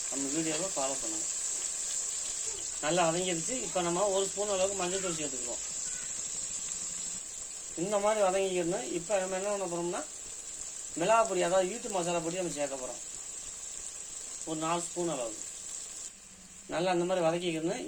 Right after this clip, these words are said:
இப்போ நம்ம புளியம்பழம் நீர் சேர்த்துக்கிறோம் தேவைப்பட்ட அளவு. கரெக்டா நம்ம சேர்த்தாச்சு, தண்ணீர் சேர்த்தாச்சு. நம்ம வந்து, அதாவது, ஒரு நல்ல ஒரு கெட்டியான பாத்திரத்துல தான் குழம்பு சேர்க்குறோம். இந்த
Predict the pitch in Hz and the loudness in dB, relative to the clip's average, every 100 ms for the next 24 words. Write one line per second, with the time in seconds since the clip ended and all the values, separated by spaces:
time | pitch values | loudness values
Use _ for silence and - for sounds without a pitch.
0 | 165 202 180 185 220 - 185 190 180 160 | -2 0 0 0 -2 -2 0 0 0 -2
1 | 147 139 135 113 110 - - - - - | -4 -6 -8 -10 -12 -14 -16 -18 -18 -12
2 | - 151 240 117 101 101 - - - - | -4 -2 -2 -4 -6 -10 -14 -18 -18 -18
3 | - - - - - - - 160 160 190 | -18 -20 -20 -20 -20 -20 -4 -4 2 2
4 | 175 156 175 170 165 160 185 165 165 175 | 2 0 0 0 0 0 -2 0 2 2
5 | 170 165 160 151 208 277 - - - - | 0 -2 -2 -2 -6 -8 -16 -20 -20 -20
6 | - 151 156 160 180 190 165 175 185 180 | -8 -2 0 2 2 2 4 2 2 0
7 | 151 156 151 147 165 190 180 160 160 - | -2 -4 -4 -2 0 2 2 2 -4 0
8 | 190 180 196 175 165 170 170 180 156 156 | 2 2 2 2 2 0 -2 -2 -4 -6
9 | 156 143 127 - - 139 | -4 -4 -4 -6 -8 -2